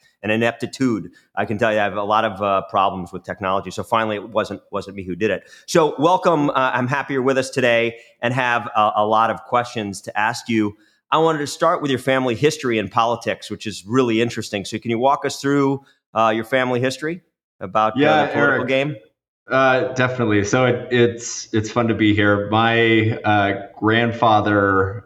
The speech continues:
Speaker 2: uh, whose name was Alfred Johnson, I came by this old-timey name, honestly. Uh, he was born in
Speaker 1: <laughs>
Speaker 2: eighteen ninety-eight on the prairie in western Minnesota, uh, was educated through the eighth grade in Norwegian,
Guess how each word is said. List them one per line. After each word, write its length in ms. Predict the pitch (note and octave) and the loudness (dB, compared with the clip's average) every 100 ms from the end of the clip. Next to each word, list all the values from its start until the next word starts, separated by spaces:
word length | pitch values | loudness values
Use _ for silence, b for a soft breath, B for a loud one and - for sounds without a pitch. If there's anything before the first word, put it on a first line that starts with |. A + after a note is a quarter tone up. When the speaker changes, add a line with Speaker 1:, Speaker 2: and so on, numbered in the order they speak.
| - | -4
Speaker 2:
uh, 380 | G2 F#2+ F#2 F2+ - | 0 0 0 -4 -10
whose 300 | - A2 F2+ | -4 -4 0
name 180 | A2 A2 | 0 2
was 140 | G2 | 2
Alfred 340 | G2 G2 - F2 | 0 0 -4 -2
Johnson, 380 | F#2+ F#2+ F2+ F2+ | -2 -2 -2 -2
I 140 | F#2 | -2
came 420 | F2+ - G#2+ G#2+ | -4 -4 0 2
by 260 | G2 G2+ G2 | 2 2 2
this 260 | G2 F#2+ - | 0 -4 -6
old-timey 600 | G2 G2 F2+ G2+ G2 F#2+ | -4 -4 -4 -4 -4 -4
name, 500 | F#2+ F#2+ F#2+ F#2 F2+ F2+ _ _ _ _ _ | -2 0 2 0 -4 -8 _ _ _ _ _
honestly. 800 | G#2 G#2 F2+ - F2 E2 F#2+ G#2+ F2+ | 0 2 0 -4 -6 -4 -4 -4 -2
Uh, 240 | F#2+ F#2 | -2 -2
he 140 | G2 | 0
was 160 | G#2+ F#2+ | 0 0
born 360 | - G#2 G#2 G2+ | 0 2 2 2
in 220 | G2 - | -2 -2
Speaker 1:
<laughs> 60 | |
Speaker 2:
eighteen 340 | G#2+ G#2 G#2+ G#2 | -2 0 0 0
ninety-eight 640 | G2 G2+ G2 F#2+ G2+ G2 | 0 0 0 0 0 -2
on 200 | F#2 G2 | -6 -8
the 60 | F2+ | -10
prairie 680 | - G#2+ G2+ G2+ F#2+ G2 | -6 0 2 2 2 0
in 120 | F#2+ F#2 | -2 -2
western 460 | G2 G2 F#2+ F#2 | -2 -2 -6 -6
Minnesota, 760 | F#2 F#2 - G2 F#2 F2+ F2+ F2+ B B B _ | -6 -6 -4 -2 0 -2 -2 -4 B B B _
uh, 320 | G#2 G2 F#2+ F#2+ | 0 2 0 -2
was 220 | G2 - - _ _ _ | -6 -8 -14 _ _ _
educated 760 | A2+ G2+ - A2 G#2 G#2 G2+ - | -2 -2 0 2 2 2 0 -2
through 180 | G#2 G2+ | -2 0
the 280 | G2 G2 | 0 0
eighth 180 | G2 - | -2 -2
grade 420 | G#2 G2+ G2+ F#2+ | 0 2 4 2
in 300 | F#2+ G#2+ G2+ | -2 -2 0
Norwegian, 880 | F#2+ F2+ F2+ G2 F#2 G2 F2 F#2 F#2+ | 0 -2 0 -2 -2 -4 -4 -6 -8